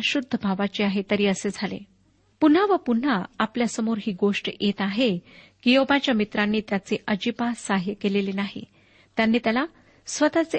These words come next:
आत्मपरीक्षण करायला लावण्याऐवजी स्वतःचे समर्थन करायला किंवा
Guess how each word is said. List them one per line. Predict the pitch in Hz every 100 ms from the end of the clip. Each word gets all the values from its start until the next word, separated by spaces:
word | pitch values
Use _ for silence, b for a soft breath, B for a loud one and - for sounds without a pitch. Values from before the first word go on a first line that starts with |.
| -
आत्मपरीक्षण | 226 233 240 214 214 247 - 294
करायला | 285 208 196 202
लावण्याऐवजी | 202 196 196 202 196 247 254 190 - b b b
स्वतःचे | - 262 302 285 285
समर्थन | 247 262 254 311 320 339
करायला | 285 208 233 226 180 - b b b
किंवा | - 254